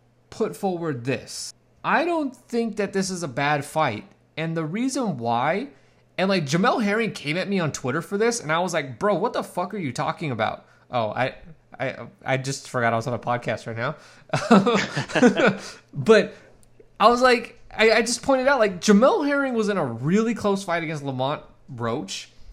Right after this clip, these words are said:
Lamont Roach hurt him at the end of the fight. Like, yeah, Jamel Herring won, like, a, one more round or, or two more rounds or so. But, like, that wasn't a fight where Jamel Herring clearly walked out of that looking good.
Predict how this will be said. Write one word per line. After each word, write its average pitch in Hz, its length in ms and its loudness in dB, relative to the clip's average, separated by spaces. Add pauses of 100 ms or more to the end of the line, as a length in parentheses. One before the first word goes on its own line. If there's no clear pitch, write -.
(100)
Lamont 240 260 2
Roach 247 180 0
hurt 160 360 -2
him 196 140 2
at 185 100 -4
the 135 80 -8
end 160 80 -6
of 170 80 -8
the 185 60 -6
fight. 143 480 -4 (160)
Like, 175 160 -2
yeah, 208 160 2
Jamel 160 400 -2
Herring 160 340 -4
won, 135 300 0
like, 143 240 -4
a, 135 140 0
one 120 600 -2
more 139 240 2
round 117 400 -4
or, 156 180 -12
or 131 140 -4
two - 180 -2
more 180 160 2
rounds 147 360 -2
or 170 60 -10
so. 208 340 -2 (260)
But, 214 140 2
like, 214 140 -4
that 220 140 -2
wasn't 302 280 -2
a 294 80 0
fight 196 260 -2
where 226 120 2
Jamel 151 380 0
Herring 160 320 -2
clearly 170 520 0
walked 143 320 -2
out 135 120 0
of 135 60 -2
that 127 320 -4
looking 139 380 -4
good. 127 320 -2